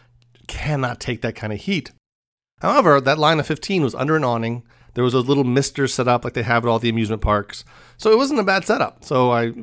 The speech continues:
park, I walk in, and one of the black-clad staff <laughs> walks up to me and says, "Hey, you, are you gonna take the tour of the museum?" I'm like, "Yeah, definitely gonna do that."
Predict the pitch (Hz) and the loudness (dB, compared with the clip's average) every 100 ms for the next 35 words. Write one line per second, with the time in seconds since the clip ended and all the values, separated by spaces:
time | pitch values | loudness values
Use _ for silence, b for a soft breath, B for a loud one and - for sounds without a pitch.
0 | - 165 156 151 - - - 107 135 127 | -2 4 4 4 -6 -18 -10 0 0 2
1 | 127 123 120 117 107 107 104 104 - B | 0 0 0 -2 -4 -4 -4 -8 -12 B
2 | B - 131 120 110 120 131 - - - | B -2 0 0 0 2 0 -2 -14 -2
3 | 131 120 117 - - 127 147 - - - | 0 2 0 -2 0 2 2 -2 -10 -2
4 | 135 151 127 135 120 120 170 196 117 110 | -2 0 -2 -2 -4 -4 -4 -2 -2 -2
5 | 110 117 120 113 - 120 120 113 104 113 | -2 -4 -4 -8 -4 0 0 0 -2 -4
6 | 208 269 104 92 - 175 - - 156 143 | -4 -4 -6 -8 -8 -8 -8 -8 -4 -4
7 | 165 127 123 151 123 95 | -4 -4 -2 -2 -2 -4